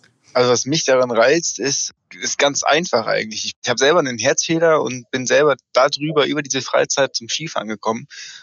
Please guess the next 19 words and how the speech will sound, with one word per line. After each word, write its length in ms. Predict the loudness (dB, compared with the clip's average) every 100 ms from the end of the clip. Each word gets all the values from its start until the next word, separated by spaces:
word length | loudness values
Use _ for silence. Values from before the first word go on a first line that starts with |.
| _
Und 60 | -6
es 100 | -4
hat 120 | -4
mir 100 | -4
unglaublich 480 | -4 -2 -2 -2 -6
viel 140 | -4
in 40 | -2
meiner 200 | -2 -2
Kindheit 380 | -4 -4 -4
gegeben. 480 | -4 -6 -4 -6 -10 -12
Nicht 180 | -8
nur 140 | -8 -8 -4
körperlich, 600 | -4 0 -2 -2 -4 0
aber 120 | 4
auch 200 | 4 0 -8 -20 -20 _ _ -4
psychisch, 480 | 0 0 0 0 -4
weil 80 |
ich 160 | -6 -6
immer 360 | 0 2 2